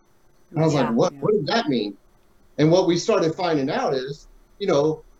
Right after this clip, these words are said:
Speaker 1: most of the church is waiting for Matthew twenty-four to happen when Matthew twenty-four has already happened. And I was believing for that same thing. I was looking for the signs of the times,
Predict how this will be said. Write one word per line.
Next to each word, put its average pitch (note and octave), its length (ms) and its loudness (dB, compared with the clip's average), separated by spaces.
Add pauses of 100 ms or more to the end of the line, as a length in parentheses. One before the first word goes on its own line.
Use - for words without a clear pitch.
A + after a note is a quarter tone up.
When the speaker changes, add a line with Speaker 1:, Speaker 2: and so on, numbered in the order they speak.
(100)
Speaker 1:
most G#3 260 2
of D#3+ 80 -8
the - 60 -18
church A#3 260 -8
is - 140 -2
waiting D#3+ 240 -2
for C#3 100 -14
Matthew D#3+ 480 -4
twenty-four E3 460 0
to C3+ 80 -4
happen G3+ 420 -4 (760)
when D#3 140 4
Matthew F3+ 360 -2
twenty-four F#3+ 720 0
has F3 160 -6
already G3 440 -2
happened. B2+ 320 -10 (720)
And D3 140 2
I G3+ 100 2
was G#3+ 160 0
believing D#3+ 540 -4 (540)
for F#3 140 -8
that E3+ 180 -2
same F3 300 -6
thing. A3+ 220 0
I E3 80 -10
was F#3+ 160 -6
looking G3+ 240 -6
for G#3 160 -6
the F#3 100 -8
signs G#3 460 -6
of G#3+ 100 -4
the G3+ 120 -4
times, G3+ 640 -8